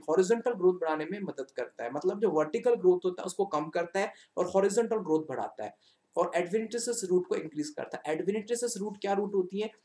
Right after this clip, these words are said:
वो root जो plant को स-, जैसे कि जो main root होती है, जो main root होती है वो root तो क्या करती है? Plant को support देने का काम करती है। लेकिन जो adventitious root है ये plant को स-,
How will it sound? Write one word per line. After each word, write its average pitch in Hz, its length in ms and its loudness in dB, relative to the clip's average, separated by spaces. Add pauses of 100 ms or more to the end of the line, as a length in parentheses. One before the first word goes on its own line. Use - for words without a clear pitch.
(240)
वो 220 240 4
root 214 320 -2 (380)
जो 233 400 -2 (280)
plant 175 380 0
को 190 140 0
स-, - 320 -6
जैसे 190 160 -4
कि 240 80 -6
जो 240 100 0
main 214 300 4
root 214 240 -4
होती 156 240 -2
है, 117 140 -4 (180)
जो 165 120 -2
main 196 260 0
root 208 220 -6
होती 170 240 -4
है 185 60 -2
वो 196 220 2
root 214 200 -2
तो 214 80 0
क्या 208 140 -2
करती 202 340 -6
है? 214 80 -4 (300)
Plant 175 260 0
को 226 100 0
support 208 380 0
देने 185 160 2
का 175 100 -2
काम 135 260 -4
करती 123 300 -8
है। 127 60 -4
लेकिन 151 240 -2
जो 190 100 0 (100)
adventitious 208 720 -2
root 170 220 2
है 120 140 -6 (280)
ये 220 160 2 (200)
plant 170 440 -2
को 220 440 2
स-, - 240 -10